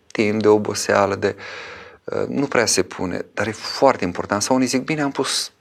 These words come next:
acum câțiva ani”, sau oamenii știu, au citit, n-are rost. E bine să se citească, se citește în,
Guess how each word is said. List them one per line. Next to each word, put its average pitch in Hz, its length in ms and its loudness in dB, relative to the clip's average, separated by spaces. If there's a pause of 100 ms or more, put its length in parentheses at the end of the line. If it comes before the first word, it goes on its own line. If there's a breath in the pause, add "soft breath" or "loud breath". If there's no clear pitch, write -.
(120)
acum 113 260 -2
câțiva 107 380 4
ani”, 95 100 2
sau 127 140 4
oamenii 127 320 2
știu, 110 280 0
au 117 140 6
citit, 110 460 -2 (340 loud breath)
n-are 135 220 4
rost. 110 280 2 (1500 loud breath)
E 110 240 -4
bine 120 240 -4
să - 140 -4
se - 140 -2
citească, - 440 -2
se - 120 -4
citește - 500 -2
în, 90 260 -8